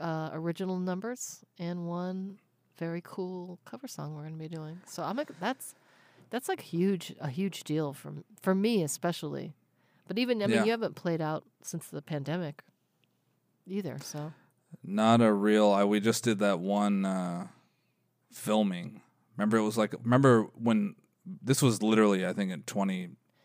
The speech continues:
Speaker 2: twenty-one, the beginning, when no venues were doing shows or anything.
Speaker 1: What'd you
Speaker 2: We
Speaker 1: do?
Speaker 2: We did that, people did that, uh, live stream. Remember they s-
Speaker 1: Oh, did you do it
Speaker 2: Yeah.
Speaker 1: at the studio?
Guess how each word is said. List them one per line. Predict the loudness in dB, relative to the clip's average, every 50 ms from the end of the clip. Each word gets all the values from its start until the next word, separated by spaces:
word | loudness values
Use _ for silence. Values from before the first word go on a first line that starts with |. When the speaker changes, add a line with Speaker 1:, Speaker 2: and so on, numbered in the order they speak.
| _ _ _ _ -10
Speaker 2:
twenty-one, | -4 -2 -2 -2 -2 -4 -4 -4 -4 -4 -4 -6
the | -6 -4
beginning, | -4 -4 -2 -2 -2 -2 -2 -4 -8 -14 -18 _ _ _ _ _ _ _ _ _ _ _ _ _ _ _
when | -6 -4 -2 0 2
no | 2 2 2
venues | 4 2 2 2 2 2 0 0 -2 -4
were | -4 -4 -4 -4 -4 -6 -8 -12 -12 -8
doing | -6 -4 -4 -4 -6
shows | -6 -6 -4 -4 -2 -4 -4 -6 -6
or | -6 -6
anything. | -6 -6 -6 -4 -2
Speaker 1:
What'd | 0 0 0
you | -2
Speaker 2:
We | -2
Speaker 1:
do? | -2 -2 -2 -2 -4 -8 _ _ _ _ _ _ _ _ -20 -20 -20 -20 -8 0
Speaker 2:
We | 0 2
did | 4 6 6 8 8
that, | 8 6 6 4 -2 _ _ _ _ _ -14 -14 -14 -2 4
people | 4 6 6 6 6
did | 6 6 4 6 6
that, | 6 6 8 6
uh, | 6 4 2 0
live | 0 2 4 6 8 8 6 4
stream. | 2 -2 -2 0 2 2 2 2 2 0 -2 -6 -10 _ _ _ _ _ _ _ _ _ _ _ _ _ _ _ _ _ -6 0
Remember | 2 4 4 4
they | 4 4
s- | 4
Speaker 1:
Oh, | 4 4 6 6 6 4 4 2 0
did | 0 0 2
you | 4 4
do | 4
it | 4
Speaker 2:
Yeah. | 2
Speaker 1:
at | 0 0
the | -2 -4
studio? | -4 -4 -2 -2 0 0 0 0 0 -2